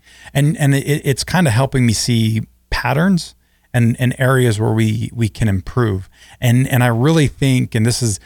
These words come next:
I'm gonna get into this in a little bit more detail a-, as one of the other points of what we're going to be doing,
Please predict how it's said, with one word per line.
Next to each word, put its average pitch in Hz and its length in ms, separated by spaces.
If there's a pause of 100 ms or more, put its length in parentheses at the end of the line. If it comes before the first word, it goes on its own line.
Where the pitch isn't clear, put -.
(160)
I'm 123 80
gonna 123 120
get 117 140
into 110 300
this 113 260
in 110 160
a 104 100
little 107 180
bit 101 120
more 107 160
detail 104 800
a-, - 20
as 110 300
one 107 160
of 98 40
the 104 120
other 117 160
points - 420
of 107 160
what 104 160
we're 104 160
going 123 420
to - 120
be 107 120
doing, 98 400